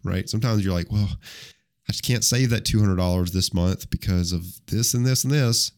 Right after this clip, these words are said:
If you navigate that and you're like, "Man, I can still save if I do this," celebrate that.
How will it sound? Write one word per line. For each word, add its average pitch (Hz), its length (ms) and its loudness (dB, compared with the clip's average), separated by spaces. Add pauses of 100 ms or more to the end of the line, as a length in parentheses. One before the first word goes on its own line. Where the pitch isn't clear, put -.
(100)
If - 100 -8
you 185 120 4
navigate 151 560 0
that 165 300 -2
and 107 100 -2
you're 117 80 2
like, 92 260 -2
"Man, 120 140 0
I 101 60 0
can 104 120 -2
still 113 220 2
save 107 400 2
if - 120 -6
I 95 60 2
do 92 160 4
this," 135 440 2 (840)
celebrate 98 500 2
that. - 220 -8